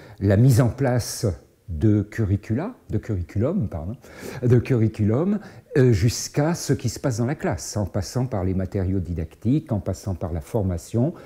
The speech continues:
Nous avons à chaque fois, euh, des instruments et des façons de procéder qui permettent, euh, d'aider à, euh, des formations. Ce qui est intéressant pour nous, c'est de voir que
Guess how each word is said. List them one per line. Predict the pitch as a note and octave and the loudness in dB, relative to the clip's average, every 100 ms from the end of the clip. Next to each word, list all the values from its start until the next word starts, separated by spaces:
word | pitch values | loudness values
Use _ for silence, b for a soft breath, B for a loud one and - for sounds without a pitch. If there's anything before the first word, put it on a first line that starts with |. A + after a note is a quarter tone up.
| B B B2 | B B 2
Nous | A2 | 6
avons | A2 C3 D3+ | 6 6 4
à | |
chaque | - A#2 | 2 -2
fois, | - - A#2+ C3+ D3 | -2 -2 2 2 2
euh, | A2+ A2 | 2 2
des | G2+ A2 A2 | 4 4 2
instruments | G#2+ - F#2+ G#2 G#2+ C3+ C#3+ A#2 | 0 -4 0 2 2 0 0 2
et | A2 | 2
des | G2 A2 | 2 0
façons | - A2+ - A#2 | -2 -4 -2 -4
de | |
procéder | - G#2 - F#2+ G#2 | -4 -6 -4 -4 -4
qui | - G#2 | -6 -8
permettent, | - E2+ F#2+ A#2 - A2 A2+ B B B B | -4 -2 -2 -2 -4 -4 -4 B B B B
euh, | G#2 G2+ | 4 4
d'aider | F#2+ B2 E2 A#2+ B2+ D#3 D#3 | 4 4 4 2 2 0 -2
à, | G2 G2+ G#2+ A#2+ - | -4 -2 -2 -4 -2
euh, | G#2 G2 | 0 0
des | F#2 | 0
formations. | - G2+ G2+ - - D#2+ - B B B B B B | -4 -2 -2 -2 -4 -10 -10 B B B B B B
Ce | - | 2
qui | |
est | D#3 D#3+ | 4 4
intéressant | D#3+ D#3 D#3 - D3 A#2+ - | 2 2 0 0 0 0 -2
pour | B2 A2+ | 0 4
nous, | B2+ F3+ G#3+ | 4 4 0
c'est | - C3+ | -4 -2
de | A#2+ | 2
voir | B2 C3+ D#3 - | 2 0 -4 -6
que | - C3+ C3 - | 0 2 2 0